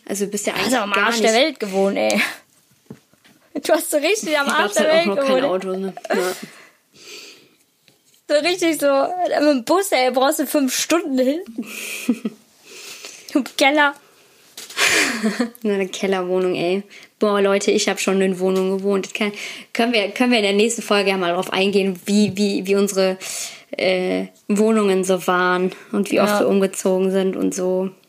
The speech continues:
Speaker 2: Ja, das können wir mal machen.
Speaker 1: Ja, gut,
Speaker 2: Ja, ich
Speaker 1: Judy.
Speaker 2: ich glaub, wir haben jetzt auch schon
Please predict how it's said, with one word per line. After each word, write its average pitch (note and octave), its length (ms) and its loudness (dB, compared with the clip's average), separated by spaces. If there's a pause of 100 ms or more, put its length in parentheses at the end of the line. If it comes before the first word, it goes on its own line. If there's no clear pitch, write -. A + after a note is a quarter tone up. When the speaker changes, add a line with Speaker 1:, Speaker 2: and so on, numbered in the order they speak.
(220)
Speaker 2:
Ja, G3+ 400 2 (360)
das - 160 -14
können A3 160 0
wir G#3 80 2
mal G3 180 0
machen. G3 360 -2 (1400)
Speaker 1:
Ja, A#3+ 120 4
gut, A3+ 200 2
Speaker 2:
Ja, A3 80 6
ich G#3+ 60 2
Speaker 1:
Judy. F#3+ 440 -2 (420)
Speaker 2:
ich - 100 -12
glaub, A3 220 2
wir A3+ 80 2
haben A#3+ 120 2
jetzt A3+ 140 0
auch G#3+ 120 4
schon A3 280 0